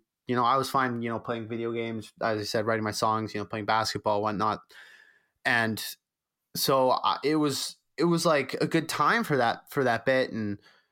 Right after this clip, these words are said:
you know, s-, we would, I would socially distance, hang out with my friends, you know,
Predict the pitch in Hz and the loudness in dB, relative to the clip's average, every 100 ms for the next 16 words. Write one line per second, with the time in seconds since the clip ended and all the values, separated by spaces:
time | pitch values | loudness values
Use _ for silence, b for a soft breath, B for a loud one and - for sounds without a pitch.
0 | b _ - 123 113 - - - 131 127 | b _ -4 0 0 -2 -14 -6 -2 0
1 | 110 - - 131 120 113 131 - 120 110 | -2 -8 -2 0 0 0 0 0 -2 0
2 | 117 110 - 110 101 - 117 113 104 - | 0 2 0 -2 -2 -2 0 0 -2 -4
3 | 104 107 101 101 101 101 98 | -2 -2 -2 -4 -4 -4 -6